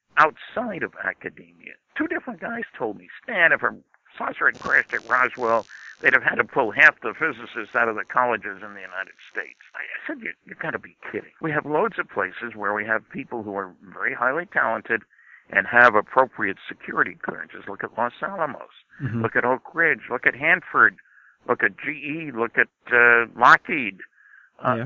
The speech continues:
Speaker 1: when I was working on nuclear airplanes for General Electric in nineteen fifty-eight, long time ago,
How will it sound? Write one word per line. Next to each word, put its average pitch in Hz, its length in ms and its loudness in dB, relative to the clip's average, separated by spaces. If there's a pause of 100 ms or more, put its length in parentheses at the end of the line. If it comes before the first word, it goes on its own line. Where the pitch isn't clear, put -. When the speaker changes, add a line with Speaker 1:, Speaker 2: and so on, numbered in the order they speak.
Speaker 1:
when 320 120 -4
I 349 40 -2
was - 140 -4
working 196 340 2
on 131 160 2
nuclear 143 400 -6
airplanes 98 560 -2 (100)
for - 120 -12
General 113 360 -6
Electric 104 440 -6 (100)
in 95 120 -16
nineteen - 340 -14 (100)
fifty-eight, - 640 -16 (580)
long 90 260 -14
time 92 220 -8
ago, - 540 -18